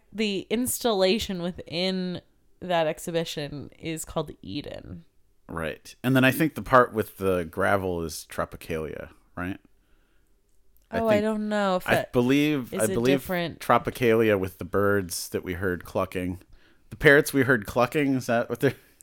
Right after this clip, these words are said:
Speaker 1: But it's all kind of in the center
Speaker 2: They're connected,
Speaker 1: room.
Speaker 2: yeah.
Speaker 1: There's a big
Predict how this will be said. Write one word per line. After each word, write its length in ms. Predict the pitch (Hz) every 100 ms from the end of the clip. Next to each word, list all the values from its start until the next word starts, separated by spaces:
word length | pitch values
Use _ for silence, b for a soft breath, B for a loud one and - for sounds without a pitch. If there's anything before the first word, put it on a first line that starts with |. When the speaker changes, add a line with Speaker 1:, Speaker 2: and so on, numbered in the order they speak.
| b b b
Speaker 1:
But 100 | 262
it's 160 | 277 -
all 160 | 320 330
kind 400 | - 277 262 254
of 220 | 247 214 -
in 220 | 226 226
the 60 | 220
center 420 | 220 190 214 240
Speaker 2:
They're 160 | 240
connected, 460 | 226 123 127 185 -
Speaker 1:
room. 160 | - 117
Speaker 2:
yeah. 380 | 120 101 90 90 b b b - -
Speaker 1:
There's 340 | 202 202 196
a 60 | 190
big 600 | 170 - 269 285 226